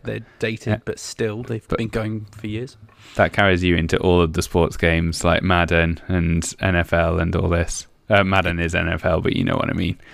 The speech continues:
Speaker 2: And the P G A games and all the, all of those, all of the sportsy ones, which obviously
Speaker 1: Sports
Speaker 2: I love.
Speaker 1: games,
Speaker 2: Sports.
Speaker 1: sports,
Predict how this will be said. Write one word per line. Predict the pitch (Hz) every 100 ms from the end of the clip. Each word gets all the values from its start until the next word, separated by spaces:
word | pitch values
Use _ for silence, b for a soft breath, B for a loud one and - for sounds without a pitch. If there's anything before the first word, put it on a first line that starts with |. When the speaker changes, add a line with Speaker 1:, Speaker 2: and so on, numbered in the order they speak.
| B B B -
Speaker 2:
And | 95
the | 87
P | 87 92
G | 92
A | 87 82
games | 87 87 85 85 82 -
and | 85 - - - _ - - -
all |
the, | 90 90 -
all | 98
of | 92 82
those, | 87 82 85 - - B B -
all | 117
of | 117
the | 101
sportsy | - - 101 82 95
ones, | 87 87
which | 85 -
obviously | 82 85 -
Speaker 1:
Sports | 117 85
Speaker 2:
I |
love. | 82
Speaker 1:
games, | 107 107 104 104 -
Speaker 2:
Sports. | - - 98 90 107 107
Speaker 1:
sports, | 101 101 - - -